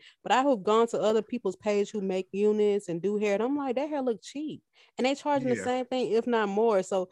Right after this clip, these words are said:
Speaker 1: to me, he definitely, I'm de-, I mean, I'ma have, I'ma probably have several wigs for him, like, every flavor, every flavor for
Speaker 2: Period.
Speaker 1: sure. Now, I don't know if I'm gonna be able to have time to get him to do my install,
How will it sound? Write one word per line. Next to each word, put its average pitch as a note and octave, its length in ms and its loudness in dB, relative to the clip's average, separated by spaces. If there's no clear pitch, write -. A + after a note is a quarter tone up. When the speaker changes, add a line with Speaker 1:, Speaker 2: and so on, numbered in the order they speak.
Speaker 1:
to G#3+ 100 2
me, A#3 500 -2
he B3+ 220 -6
definitely, G3+ 440 2
I'm A#3+ 200 4
de-, A3+ 100 8
I G3+ 140 4
mean, B3+ 180 4
I'ma C4 140 2
have, A3 260 0
I'ma A#3 180 -2
probably B3 320 2
have G3 240 2
several F3+ 480 -2
wigs D#3+ 260 -4
for D3 120 -10
him, E3 120 -4
like, D#3 180 -6
every G3+ 240 2
flavor, D#3 460 -2
every G3 300 4
flavor E3 360 0
for - 80 -8
Speaker 2:
Period. E3+ 160 -8
Speaker 1:
sure. F3+ 160 0
Now, F3+ 140 2
I - 20 4
don't B3 100 4
know A#3+ 100 6
if G#3+ 60 2
I'm A3+ 100 0
gonna G#3 100 -4
be G#3 140 0
able G3 200 0
to F#3 140 -2
have F#3 260 2
time F#3+ 280 0
to F#3 60 0
get F#3 160 -4
him G3 80 0
to E3+ 60 0
do F3 120 -2
my E3 180 -4
install, A3 760 -6